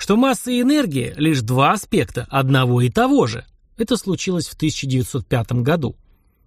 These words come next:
В тысяча девятьсот пятнадцатом году Эйнштейн показал, что очертания Вселенной в любом месте определяются массой и энергией, присутствующими там. Попутно он избавился от идеи о том, что гравитация является силой.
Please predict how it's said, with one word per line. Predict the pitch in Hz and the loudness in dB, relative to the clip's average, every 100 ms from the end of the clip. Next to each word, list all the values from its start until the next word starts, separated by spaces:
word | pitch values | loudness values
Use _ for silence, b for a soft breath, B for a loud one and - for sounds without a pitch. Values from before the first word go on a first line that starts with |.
| _ | _
В | - | -8
тысяча | - 151 - | -2 -2 -2
девятьсот | 143 147 - 127 | -2 -2 -4 -6
пятнадцатом | 143 147 208 247 - 135 | -6 0 0 0 -2 -2
году | 131 131 120 123 b b | 0 0 -2 -8 b b
Эйнштейн | b 185 - 269 233 | b -2 0 -2 -2
показал, | 220 208 147 139 135 | -2 -2 0 0 -2
что | - 160 | 0 -2
очертания | - 185 247 247 220 | 0 -4 -2 0 0
Вселенной | - - 139 135 135 135 | -2 -4 0 0 2 0
в | 147 | 2
любом | 196 254 185 | 2 2 2
месте | 131 135 - 139 b b b | 2 0 -4 -10 b b b
определяются | 143 180 196 226 220 - 160 | -4 0 2 2 2 0 0
массой | 139 190 - 190 | 2 2 -2 -6
и | 190 202 196 | -4 0 2
энергией, | 226 254 127 117 | 4 2 2 -2
присутствующими | - 123 - 185 - 165 143 175 190 | 0 -2 -2 -6 -4 -4 -4 -4 -6
там. | - 143 117 - _ _ _ _ _ _ - | -4 -4 -4 -12 _ _ _ _ _ _ -2
Попутно | 139 180 165 156 | -2 0 -2 2
он | 147 | 2
избавился | 135 131 147 143 131 135 | 0 0 0 0 -2 -4
от | 143 | -2
идеи | 135 139 131 | 0 0 2
о | 123 | 0
том, | 110 190 156 | 0 -2 -2
что | 139 | -2
гравитация | 127 123 120 131 123 - 135 | 0 0 0 -2 -2 -2 -2
является | 127 127 113 104 185 | 2 2 0 -4 -8
силой. | - 254 175 131 | -8 -4 -4 -6